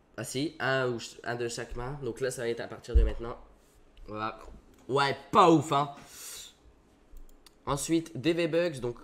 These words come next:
on a mille cinq cents V-Bucks au total avec le pass de combat.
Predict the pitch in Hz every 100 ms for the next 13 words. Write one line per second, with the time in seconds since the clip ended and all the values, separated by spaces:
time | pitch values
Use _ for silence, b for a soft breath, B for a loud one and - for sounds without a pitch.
0 | - 139 143 160 - 170 170 151 170 165
1 | 165 165 165 160 156 165 - 156 160 170
2 | 165 156 151 147 147 160